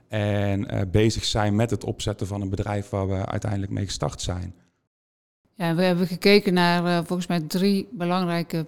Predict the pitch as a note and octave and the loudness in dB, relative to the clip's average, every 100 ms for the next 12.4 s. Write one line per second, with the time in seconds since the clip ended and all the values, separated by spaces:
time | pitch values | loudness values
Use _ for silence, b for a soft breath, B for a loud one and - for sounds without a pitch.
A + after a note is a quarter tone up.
0 | - F#3+ G#3+ A3+ B3 C4 - - D#3+ E3+ | 0 2 4 2 0 -2 -6 -8 -6 -6
1 | E3+ D#3+ E3+ G#3 A#3 A#3 G#3 A#3+ F3+ F3 | -2 0 2 4 2 0 0 0 -2 -6
2 | A3+ F#3+ F3 - G#3+ - G3 G3 G3+ F#3+ | -8 -4 -4 0 -2 0 0 0 0 -4
3 | - F#3+ F#3 F3 E3+ - G3 G#3 G#3 G#3 | -4 -2 -2 -2 -2 0 2 2 2 0
4 | F#3 G#3 A#3+ A3+ E3+ - E3+ F3 E3 F3 | 0 0 0 -2 -4 -4 -2 -2 -2 -2
5 | F3 F#3 F3 E3 D#3+ b b b b b | -2 -2 -2 -2 -4 b b b b b
6 | _ F3 E3 D#3 A3 - A3 G#3+ G3+ G3+ | _ -2 -2 -2 -2 -2 0 0 0 0
7 | G3 - - F#3+ F#3+ F#3+ G#3+ B3+ - - | -2 -4 -6 -2 0 2 2 0 -4 -18
8 | B B B B B _ _ _ _ _ | B B B B B _ _ _ _ _
9 | F3 E3+ F3+ A3 A3+ F3 E3 - G#3+ A3+ | 0 2 6 8 8 6 2 2 2 0
10 | - F3 E3 E3 E3 - E3 E3 F3 - | -2 -2 -2 -2 -4 -6 -6 -2 -4 -4
11 | D#3 E3+ F3+ D#3+ D#3+ E3 E3 D#3 - G3 | -2 0 2 0 -4 -2 0 -2 -2 0
12 | G#3 G#3+ A#3+ | 0 2 0